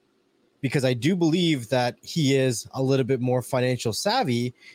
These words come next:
than what he left running the business. I mean, he did go on to continue his efforts in a financial company. And it's almost like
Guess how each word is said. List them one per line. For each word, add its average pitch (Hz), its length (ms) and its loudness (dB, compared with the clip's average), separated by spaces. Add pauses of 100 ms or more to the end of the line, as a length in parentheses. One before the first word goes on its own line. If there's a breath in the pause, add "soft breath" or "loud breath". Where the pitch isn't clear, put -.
(260 soft breath)
than 127 240 0
what 135 320 0 (180)
he 170 180 0
left 120 520 0
running 120 360 0
the 113 100 -2
business. 147 560 -2 (640)
I 135 40 -4
mean, 139 140 2
he 135 100 0
did 139 200 0
go 123 200 2
on 123 540 0 (260)
to 131 120 -2
continue 147 600 2
his 123 240 0
efforts 127 560 -2 (420)
in 165 120 0
a 160 40 4
financial 160 500 2
company. 160 420 -2 (1400)
And 175 120 4
it's 175 120 0
almost 226 340 2
like 170 600 2